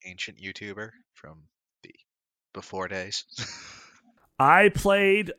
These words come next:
Speaker 2: very little of the first Dead Island when it was free on Games with Gold all the way back in the day on the three sixty.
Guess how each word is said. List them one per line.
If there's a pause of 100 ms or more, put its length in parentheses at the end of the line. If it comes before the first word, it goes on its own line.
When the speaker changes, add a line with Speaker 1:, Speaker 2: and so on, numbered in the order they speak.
(120)
Speaker 2:
very
little
of
the
first
Dead
Island
when
it
was
free (100)
on (160)
Games
with
Gold
all
the
way
back
in
the
day
on
the
three
sixty.